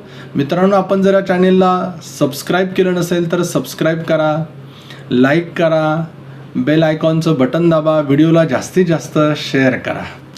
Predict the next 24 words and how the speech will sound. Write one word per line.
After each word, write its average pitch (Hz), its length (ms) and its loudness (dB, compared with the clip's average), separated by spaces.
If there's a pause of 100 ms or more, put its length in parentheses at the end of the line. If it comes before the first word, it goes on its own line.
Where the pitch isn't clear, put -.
(480)
तसेच 196 320 0
आमचे 156 380 2
व्हिडिओ 190 280 4
आपणास 175 500 2
कशा 147 280 -2
प्रकारे 185 360 0
मार्गदर्शक 160 760 0
ठरतात 156 360 0 (120)
हे 160 120 2
कमेंट्सच्या 175 760 0
माध्यमानं 160 680 0 (540)
आपण 151 500 0 (300)
मला 135 220 2
कळवू 120 360 0
शकतात. 92 420 -6 (1040)
तसंच 190 240 0
मित्रांनो, 208 500 2
कोणाच्या 180 420 2
जीवनामध्ये 185 460 4
काही 185 220 2
समस्या 160 520 0
असेल, 113 580 -6 (460)
अडचण 160 460 0
असेल 131 520 0